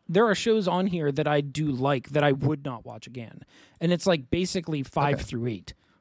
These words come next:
Speaker 1: Like, they are good shows. I don't really wanna watch 'em again. Um,
Speaker 2: Okay, so we can shelve the Paranoia Agent number one discussion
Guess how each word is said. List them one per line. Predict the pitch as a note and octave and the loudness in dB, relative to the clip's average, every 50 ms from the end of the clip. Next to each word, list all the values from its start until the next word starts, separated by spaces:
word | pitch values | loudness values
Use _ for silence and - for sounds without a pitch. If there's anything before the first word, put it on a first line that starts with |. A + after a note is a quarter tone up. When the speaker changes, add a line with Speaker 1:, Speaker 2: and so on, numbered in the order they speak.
| _ _ _ _ | _ _ _ _
Speaker 1:
Like, | D#3+ D#3 D3 C#3 B2 E3 | 0 2 2 2 0 0
they | D#3 D#3+ G3 G#3+ | 2 4 4 4
are | F3+ D3+ | 4 2
good | D3 D#3 D#3 C3 | 0 0 -2 -2
shows. | A#2+ - F#3 F3 C#3+ A#2 A2 B2+ | 0 0 0 0 0 0 -4 -4
I | C3 | -4
don't | C#3+ D3 C#3+ A#2+ - | -2 -2 -4 -4 -6
really | - C3+ C#3 C3+ | -6 -4 -2 -2
wanna | B2+ B2 A#2 A2 | -2 -2 -2 -2
watch | A2 B2 C3 B2+ - | 0 0 0 0 -2
'em | C3+ - | -6 -10
again. | A#2+ - - - - - - _ _ _ _ _ _ _ _ _ _ _ _ | -10 -10 -12 -12 -12 -14 -16 _ _ _ _ _ _ _ _ _ _ _ _
Um, | - C#3+ C#3 C3+ C3 B2+ B2 A#2+ B2 A#2+ - - - - - - | -2 0 2 2 2 2 0 -2 -4 -4 -8 -14 -20 -20 -12 -8
Speaker 2:
Okay, | - C#3+ - C#3 A2 A#2+ C#3+ - _ - | -6 -2 -2 -2 -2 -2 -6 -10 _ -6
so | - - F#3+ F3 D#3+ - - _ | 0 2 2 2 2 -2 -6 _
we | - D3+ F#3+ G#3+ | -6 -6 -4 -4
can | - C4 A#3 F#3 | -2 -4 -4 -4
shelve | - - - - D#3+ D#3 E3 F3+ G#3+ A3+ F#3+ D#3 D3 D#3+ D3+ - - - | -4 -4 -2 0 2 2 4 4 2 2 2 0 0 -2 -6 -10 -8 -2
the | C#3 C#3 C3+ C3 B2+ B2+ B2 A#2 G2 - - _ | 2 2 4 4 2 2 0 -2 -4 -6 -10 _
Paranoia | - C3 D#3+ D#3 D#3+ D#3 D3 C#3+ C#3 | -6 -2 0 0 0 0 0 0 -2
Agent | C3 C#3 C#3 B2 B2+ A2+ | -2 -2 -4 -4 -4 -6
number | B2+ B2 A2+ A2+ G#2+ | -6 -6 -6 -6 -6
one | G#2 A2+ B2 C3 C3+ | -6 -4 -4 -4 -4
discussion | B2 A#2 - - - F#2+ F2+ - - F2+ F2 E2+ D#2 | -8 -10 -10 -10 -10 -10 -10 -10 -12 -12 -14 -14 -16